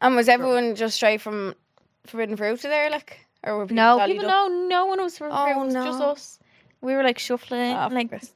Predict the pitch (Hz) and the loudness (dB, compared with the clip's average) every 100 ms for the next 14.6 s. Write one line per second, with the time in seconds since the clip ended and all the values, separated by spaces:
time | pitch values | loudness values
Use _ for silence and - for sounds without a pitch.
0 | 233 247 247 233 233 220 - 233 320 311 | 0 2 2 0 -4 -6 -8 -6 -4 -4
1 | - - 320 - - - 605 - - - | -4 0 0 0 -10 -8 -10 -10 -10 -8
2 | - - - - 208 180 180 175 - - | -6 -10 -14 0 0 0 -4 -10 -12 -20
3 | - - _ 214 208 190 185 175 _ _ | -20 -20 _ 0 2 2 0 -8 _ _
4 | 220 220 208 233 226 202 208 240 - _ | -4 0 2 2 2 0 -4 -10 -14 _
5 | _ _ _ _ _ _ _ _ _ - | _ _ _ _ _ _ _ _ _ -2
6 | 233 233 226 196 196 190 196 190 196 190 | -2 0 2 2 0 -2 -4 -4 -8 -6
7 | 185 180 190 190 _ _ _ _ _ _ | -4 -4 -8 -14 _ _ _ _ _ _
8 | _ _ _ 226 226 233 233 220 214 208 | _ _ _ 8 10 8 6 4 6 8
9 | 202 196 208 233 226 226 214 226 247 254 | 10 8 6 4 2 2 2 0 -4 -2
10 | 233 233 240 254 240 330 330 311 294 285 | 0 2 4 2 0 0 2 2 2 0
11 | 302 294 240 - - - 277 262 254 262 | -2 2 2 2 -2 -2 0 6 6 4
12 | - - 233 - 254 269 247 277 269 254 | -2 -8 -8 -4 -2 4 4 4 2 2
13 | 262 233 208 196 190 185 220 202 180 180 | 2 0 2 2 2 0 -2 -6 -6 -10
14 | - - 185 185 160 175 | -14 -8 -6 -6 -6 -10